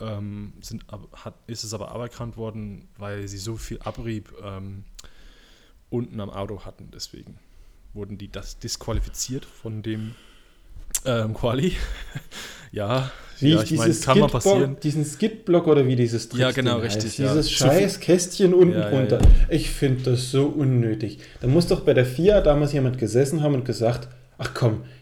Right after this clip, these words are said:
Speaker 2: das ist unfair, wenn die Leute einfach nur fahren und die können machen, was sie wollen. Wir brauchen irgendwas, um die zu triggern. Irgendwas, wo wir die richtig schön ärgern können.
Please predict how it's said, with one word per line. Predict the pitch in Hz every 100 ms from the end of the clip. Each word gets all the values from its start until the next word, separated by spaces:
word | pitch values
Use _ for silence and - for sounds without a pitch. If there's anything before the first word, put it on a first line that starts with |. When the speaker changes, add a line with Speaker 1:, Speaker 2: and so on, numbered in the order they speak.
| _
Speaker 2:
das | 120 165
ist | -
unfair, | 160 160 - 127
wenn | 117
die | 117
Leute | 113 123 127
einfach | 123 165 147
nur | 127
fahren | - 110 - 170
und | 160
die | 147
können | 156 139
machen, | 135 131
was | 120 117
sie | 113
wollen. | 113 107
Wir | 107
brauchen | - 123 143
irgendwas, | 185 202 156 160
um | 151
die | 147
zu | 131
triggern. | - 127 113 113
Irgendwas, | 156 185 180
wo | 147
wir | 131
die |
richtig | 123 170 196 -
schön | 156 156
ärgern | 123 117 107
können. | - 104